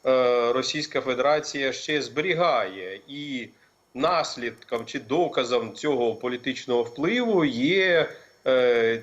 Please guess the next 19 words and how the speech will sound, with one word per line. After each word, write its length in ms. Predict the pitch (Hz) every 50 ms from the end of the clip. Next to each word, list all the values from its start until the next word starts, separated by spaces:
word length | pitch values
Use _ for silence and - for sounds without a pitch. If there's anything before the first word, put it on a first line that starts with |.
| - -
ті 340 | - - 160 180 180 170 160
цікаві 540 | 151 - 147 135 - - 147 143 135 135 127
дії, 600 | 117 110 123 160 196 214 214 208 196 180 156 139
які, 720 | 131 127 123 120 127 - 127 139 165 180 175 165 160 151 - - - - _ _ _ _ -
е, 240 | - 127 123 123 120
ми 140 | 120 123 131
бачимо 920 | 113 123 143 165 175 - - 156 151 147 143 139 135 131 127 123 120 117 113
з 80 | 110
боку 680 | - - 139 151 147 131 - - 131 120 117 113 110 110
словацького 720 | 107 - 113 113 120 151 185 208 202 - - 190 185 175 165
прем'єра 880 | - 170 170 165 160 160 160 156 156 151 147 139 135 127 123 120 120
і 340 | 117 117 117 120 117 113 113
угорського 680 | 110 104 101 104 131 175 208 - - - 180 180 170 160
прем'єра, 760 | 165 165 165 160 156 151 151 151 147 143 135 131 123 120 - - - - - _ _ _ _ -
які 680 | 123 127 127 135 135 135 - 139 147 160 180 175 170 160
не 200 | 151 139 131 131
мов 460 | 123 120 127 147 156 147 135 120 113
би, 520 | 120 120 123 120 117 113 110 107 107 101 101 - - _ _ _ _ _ _
е, 460 | 120 117 117 113 110 107 104 104 104